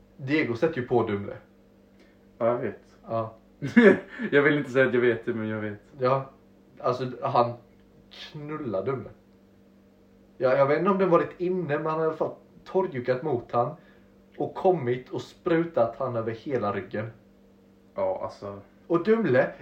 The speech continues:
Speaker 1: är sån jävla med, så han bara sitter där och tar det. Han bara sitter där och ser ledsen ut.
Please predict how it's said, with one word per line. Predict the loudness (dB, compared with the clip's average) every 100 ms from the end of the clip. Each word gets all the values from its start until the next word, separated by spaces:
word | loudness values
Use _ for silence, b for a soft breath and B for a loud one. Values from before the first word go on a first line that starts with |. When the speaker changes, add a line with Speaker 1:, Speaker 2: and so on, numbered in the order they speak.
| -6
Speaker 1:
är | -6
sån | -4 -4 -2
jävla | -2 0 0
med, | 0 -2 0 0
så | 0
han | -2
bara | -2
sitter | 0 -2 0 0
där | 2
och |
tar | 2 0 -2
det. | -4 -6 b b b b -4
Han | 2
bara | 2
sitter | 2 -2 0
där | 2
och | 4
ser | 4
ledsen | 4 4 2 -4 -8 -4 -2
ut. | -4 -6